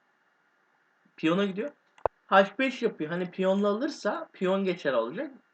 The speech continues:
Kurtarmaz. Şah çarpı G beş. H çarpı G altıdan sonra şah çarpı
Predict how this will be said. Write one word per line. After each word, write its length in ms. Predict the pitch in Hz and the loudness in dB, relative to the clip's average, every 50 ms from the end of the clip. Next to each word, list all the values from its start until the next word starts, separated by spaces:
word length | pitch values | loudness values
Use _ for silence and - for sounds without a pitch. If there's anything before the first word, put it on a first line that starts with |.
| _ _ _ | _ _ _
Kurtarmaz. 640 | - 202 185 - - 143 131 139 180 - - - - _ _ _ _ _ _ _ _ _ _ | -8 -8 -6 -4 -4 -4 -2 0 0 0 0 0 -6 _ _ _ _ _ _ _ _ _ _
Şah 360 | - - - 202 190 190 190 | -18 -6 0 2 2 2 2
çarpı 540 | - - 156 123 107 98 - - - - - - _ _ _ _ _ _ _ _ _ _ _ _ _ _ _ _ _ _ _ _ _ _ _ _ _ _ _ _ _ _ _ _ _ _ _ _ _ _ _ - 123 123 123 | 0 -2 -2 0 0 -2 -4 -8 -10 -12 -12 -16 _ _ _ _ _ _ _ _ _ _ _ _ _ _ _ _ _ _ _ _ _ _ _ _ _ _ _ _ _ _ _ _ _ _ _ _ _ _ _ -18 -16 -14 -6
G 220 | 139 175 208 214 | -2 0 0 0
beş. 300 | 196 202 220 - - - _ _ _ - _ _ _ _ _ _ _ _ _ _ _ _ _ _ _ _ _ _ _ _ _ _ _ _ _ - 117 - _ _ _ _ _ _ _ _ _ _ _ _ _ _ _ _ _ _ _ _ _ _ _ _ _ _ _ _ _ _ - - - - _ _ _ _ _ _ _ _ _ _ _ _ | 0 -2 -4 -6 -12 -20 _ _ _ -20 _ _ _ _ _ _ _ _ _ _ _ _ _ _ _ _ _ _ _ _ _ _ _ _ _ -20 -20 -20 _ _ _ _ _ _ _ _ _ _ _ _ _ _ _ _ _ _ _ _ _ _ _ _ _ _ _ _ _ _ -4 -4 -4 -4 _ _ _ _ _ _ _ _ _ _ _ _
H 220 | - 202 180 180 - | -6 -4 -4 -6 -2
çarpı 320 | - 170 135 117 - - | 0 0 2 2 0 0
G 140 | - - 139 | 0 2 2
altıdan 260 | 143 143 - 170 151 | 0 -2 -2 -4 -4
sonra 360 | 127 - 120 117 147 190 202 | -4 -4 -8 -6 -6 -6 -6
şah 340 | 202 - - 185 175 170 175 | -6 -2 0 0 0 0 -2
çarpı 560 | - 117 107 226 - - 240 240 247 247 - | -4 -4 -4 -4 -4 -4 -4 -4 -4 -8 -12